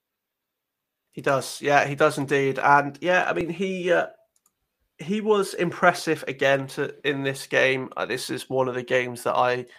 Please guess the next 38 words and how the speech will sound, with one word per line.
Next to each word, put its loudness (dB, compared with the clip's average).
I 2
went 2
back -2
and -8
watched, 0
especially -4
after -10
I -10
saw -6
the -10
scoreline, 2
um, 0
and -4
S -4
M -4
U -8
s-, -10
stay -2
unbeaten. 0
Yeah, 8
he 4
leads. 0
He's -4
the, 0
he's -6
the, -4
leading -4
the 2
nation 0
with, -4
uh, 0
twenty -4
touchdowns. 4
I -8
think -12
he's -16
got -2
a, -6